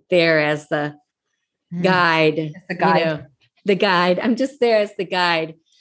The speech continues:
Speaker 1: You know, when, when they start doing, um, in Psych-K, and we'll talk about that, but when we do do Psych-K, or even when I'm doing neurolinguistic, uh, programming, it is all on what they, what feels right for them.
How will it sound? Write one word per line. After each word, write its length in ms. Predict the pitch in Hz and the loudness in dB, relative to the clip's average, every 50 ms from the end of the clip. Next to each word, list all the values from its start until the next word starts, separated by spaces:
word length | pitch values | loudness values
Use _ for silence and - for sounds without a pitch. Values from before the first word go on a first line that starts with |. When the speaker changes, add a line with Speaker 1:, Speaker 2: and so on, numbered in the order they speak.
| _ _ _ _ | _ _ _ _
Speaker 1:
You 120 | - 226 226 | -2 0 2
know, 200 | 226 220 220 208 | 2 2 0 0
when, 300 | 202 220 226 220 208 - - | 0 0 0 0 -2 -10 -8
when 200 | - 202 226 220 220 | -2 -2 -2 0 0
they 120 | 226 226 | 0 -2
start 400 | 226 - - 269 262 269 254 - | -2 -2 -2 0 0 0 -2 -2
doing, 400 | - 277 240 226 220 214 202 202 | -4 -2 -2 -2 -2 -4 -6 -6
um, 320 | 202 175 175 180 175 170 - | -4 -4 -2 -2 -4 -6 -6
in 180 | - 202 196 180 | -6 -6 -4 -2
Psych-K, 580 | 185 220 202 196 185 - - 240 196 185 185 | 0 2 2 0 0 -2 0 2 4 4 4
and 80 | 180 180 | 2 2
we'll 120 | 185 185 | -2 -4
talk 300 | 185 - 226 196 196 - | -2 0 0 0 0 0
about 240 | 196 190 180 170 - | -2 -4 -4 -2 0
that, 180 | 180 165 165 - | 0 -2 0 0
but 240 | 190 180 - - | 0 0 0 -2
when 200 | 180 190 208 208 | -2 -4 -2 -2
we 80 | 208 214 | -4 -6
do 260 | 175 - 254 262 254 | -6 -4 -4 -4 -4
do 220 | 214 - 202 196 185 | -2 -2 -2 -2 -2
Psych-K, 840 | 185 - 196 185 180 180 - - 202 180 175 175 180 175 175 - - - | -2 -2 -2 -2 -2 -2 -2 -2 0 2 4 4 2 2 0 -4 -4 -2
or 180 | - 202 196 | -2 -2 -2
even 540 | - 214 240 247 240 240 240 226 208 208 - _ _ _ _ _ _ _ _ | 0 -2 0 0 2 2 0 0 0 -4 -6 _ _ _ _ _ _ _ _
when 160 | - 208 202 | -2 0 0
I'm 240 | 208 202 190 196 190 | 2 2 0 0 -2
doing 320 | 180 226 208 202 196 190 | 0 2 2 2 2 0
neurolinguistic, 720 | 196 208 202 202 196 196 180 196 190 - - 185 180 - _ _ _ _ _ - | -2 -2 -2 -2 -2 -2 -4 -4 -6 -6 -6 -10 -10 -12 _ _ _ _ _ -4
uh, 200 | 180 180 175 - | -2 -2 -2 -4
programming, 800 | - - 240 247 254 240 220 180 170 175 165 160 160 160 - _ _ _ _ _ _ _ - | -4 -2 0 0 2 2 0 -2 -2 -2 -4 -6 -8 -10 -12 _ _ _ _ _ _ _ 0
it 160 | 240 269 240 | 0 0 2
is 260 | 247 254 240 233 247 - - | 2 0 0 0 -2 -4 0
all 560 | 190 220 226 226 226 233 226 214 - - - - | 2 2 4 4 4 2 2 0 -4 -6 -8 -6
on 480 | 202 202 196 190 190 185 180 - 180 - _ _ _ | -4 -4 -2 -2 -2 -4 -6 -6 -10 -16 _ _ _
what 380 | - 185 185 208 185 180 - - 165 - _ _ _ - - _ - | -10 -4 -2 -2 -2 -2 -6 -18 -20 -20 _ _ _ -20 -12 _ -2
they, 300 | 214 214 220 226 226 - | 2 2 4 4 2 2
what 280 | - 190 202 - - - | 0 -2 -2 -4 -4 -4
feels 300 | 220 208 190 180 - 185 | -2 -2 -2 -2 -2 -2
right 200 | 180 165 165 - | -2 -2 -2 -4
for 160 | - - 170 | -6 -8 -8
them. 520 | 160 160 170 160 156 151 - 156 151 - | -8 -6 -4 -4 -4 -4 -6 -10 -12 -16